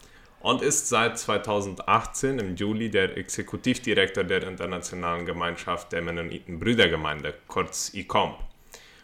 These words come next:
und hat zuvor bereits Jahre als Gemeindeleiter in der M B G Concordia Asunción gedient. In seinem Dienst am Reich Gottes durfte er immer wieder Leiterpositionen einnehmen und ist heute hier,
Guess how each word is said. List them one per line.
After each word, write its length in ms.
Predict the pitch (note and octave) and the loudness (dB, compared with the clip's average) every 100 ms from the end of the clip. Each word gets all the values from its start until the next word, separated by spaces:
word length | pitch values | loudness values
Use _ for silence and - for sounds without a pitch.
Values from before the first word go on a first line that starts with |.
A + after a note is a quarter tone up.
| - - | -20 0
und 240 | B2 C3 | 2 6
hat 260 | C#3+ - - | 6 4 0
zuvor 440 | B2 G#2+ A#2+ A#2+ | -4 0 4 4
bereits 400 | G#2 G#2 G#2 - | 6 6 4 4
Jahre 320 | F#2+ G2+ G2+ | 6 6 6
als 240 | F#2 F2 - | 2 -2 -4
Gemeindeleiter 760 | F2+ F2+ F2+ F2 E2+ F2+ E2+ | -2 0 0 0 0 -2 -4
in 120 | F2+ | -2
der 160 | F2 E2+ | -2 -2
M 140 | E2+ | -4
B 100 | E2+ | -6
G 160 | E2+ E2+ | -4 -4
Concordia 640 | - F2 E2+ A2 G#2+ F#2+ | -6 -8 0 2 6 4
Asunción 440 | F2+ - G2 A2 A2+ | 4 -4 -2 0 2
gedient. 440 | F#2 D#2 D2+ - - _ - - - - - | 0 -2 -6 -10 -20 _ -20 -20 -20 -20 -14
In 80 | F#2+ | 0
seinem 320 | F#2+ G2+ G#2 | 6 6 6
Dienst 420 | G2 B2 E3 - G2+ | 4 4 4 2 0
am 160 | G2 | 2
Reich 260 | G2 G#2 - | 4 4 4
Gottes 360 | G#2 G#2 B2+ - | 2 2 -2 -2
durfte 320 | G#2+ - G#2+ | -4 0 4
er 160 | G2+ | 4
immer 240 | - A2 G#2+ | 4 2 2
wieder 320 | G#2 G2 F#2+ | 2 4 4
Leiterpositionen 880 | F#2 G#2 B2+ B2+ C3 A#2+ A2 B2 A#2+ | 6 4 4 2 0 -2 0 -2 0
einnehmen 480 | F#2 A#2 B2 B2+ C#3 | -2 0 0 -2 -4
und 260 | - G2+ | -6 -8
ist 200 | G2 - | -8 -8
heute 220 | - G#2 A#2 | -4 -4 -6
hier, 380 | - A2 A#2 | -4 0 2